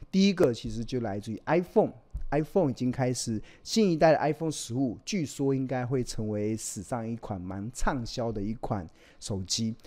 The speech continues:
那身为 iPhone 的最大的组装代工厂的鸿海，应该接下来的业绩也应该有，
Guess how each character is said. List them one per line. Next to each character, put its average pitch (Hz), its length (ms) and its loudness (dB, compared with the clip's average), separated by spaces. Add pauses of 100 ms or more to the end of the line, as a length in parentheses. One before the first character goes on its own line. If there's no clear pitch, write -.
(180)
那 135 120 0
身 196 300 2
为 165 160 6 (120)
iPhone 160 500 2
的 117 160 -2
最 170 340 8
大 143 240 6
的 110 100 2
组 104 200 -4
装 123 200 0
代 139 140 2
工 131 100 -2
厂 120 140 -4
的 92 100 -6
鸿 107 280 -2
海， 131 280 -2
应 107 60 -10
该 117 160 -4
接 131 160 -2
下 131 180 0
来 117 80 0
的 104 120 -4
业 160 200 4
绩 127 340 -2
也 95 140 -2
应 101 140 -4
该 113 220 -2
有， 110 260 0